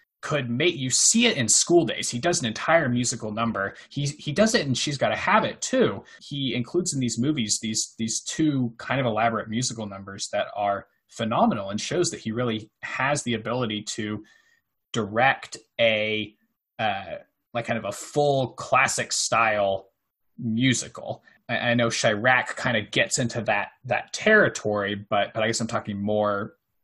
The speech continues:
you know, the, uh, in, or the recent examples, your La La Lands or whatever that may be. I think he can do that, and his musics have a rhythm and an energy. His, uh, sorry,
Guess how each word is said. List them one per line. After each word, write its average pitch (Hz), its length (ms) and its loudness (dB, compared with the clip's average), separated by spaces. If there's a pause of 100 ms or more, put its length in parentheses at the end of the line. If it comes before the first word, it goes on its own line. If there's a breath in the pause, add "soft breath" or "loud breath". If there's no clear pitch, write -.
you 101 140 -10
know, 110 300 -14
the, 101 560 2
uh, 92 180 -4
in, 117 220 -6
or 123 100 -4
the 117 100 -2
recent 117 340 -2
examples, 98 520 -6
your 110 100 -4
La 101 200 0
La 98 140 0
Lands 101 500 -6
or 98 220 -8 (260 loud breath)
whatever 104 400 -8
that 98 240 -6
may 98 180 -10
be. 104 260 -6
I 117 60 0
think 123 260 -6
he 139 200 -10
can 107 200 -6
do 113 180 -2
that, 101 200 -2
and 101 80 -10
his 107 220 -8
musics 113 340 -2
have 110 180 -2
a 101 80 -4
rhythm 104 440 -4
and 95 100 -10
an 98 60 -20 (140)
energy. 110 400 -10 (180)
His, - 320 -2
uh, 110 220 -2
sorry, - 280 0